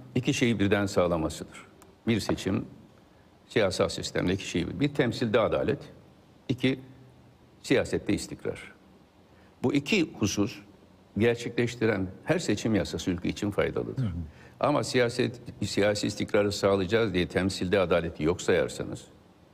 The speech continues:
Speaker 1: ya da temsilde adaleti sağlayacağız diye siyasi istikrardan fedakarlık ederseniz bir denge kuramazsınız. Bugünkü,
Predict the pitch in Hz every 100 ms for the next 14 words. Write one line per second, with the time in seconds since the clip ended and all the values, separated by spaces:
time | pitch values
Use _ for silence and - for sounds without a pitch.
0 | _ _ - - _ _ - - - -
1 | - 110 127 123 107 107 117 117 123 107
2 | 101 98 110 101 - 98 92 90 110 104
3 | 87 78 92 87 - 110 - 95 87 82
4 | 80 80 85 82 76 80 120 120 87 67
5 | - - 135 - 139 110 90 95 85 76
6 | 67 - - - - - - - - -
7 | _ 110 170 196 - 107 87